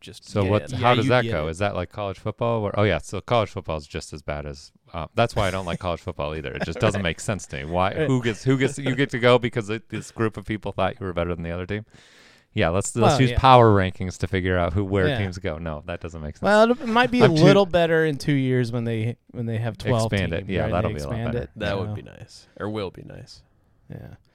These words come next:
Speaker 3: but, um, yeah,
Speaker 1: Soon.
Speaker 3: it's, I don't know. Is it two years that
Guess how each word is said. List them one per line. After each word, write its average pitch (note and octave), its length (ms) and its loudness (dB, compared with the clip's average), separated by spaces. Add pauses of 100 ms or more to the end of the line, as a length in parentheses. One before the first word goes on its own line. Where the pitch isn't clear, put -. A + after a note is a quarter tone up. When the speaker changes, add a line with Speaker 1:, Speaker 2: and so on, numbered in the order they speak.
(680)
Speaker 3:
but, F2 240 -12 (440)
um, A2 460 -6
yeah, F#3+ 380 2
Speaker 1:
Soon. E2 300 -10
Speaker 3:
it's, - 420 -4 (760)
I D#3 80 -8
don't C4+ 120 4
know. C#4+ 80 4
Is F#3 100 0
it - 140 -10
two G3 200 0
years B3 480 -2
that A#3 140 0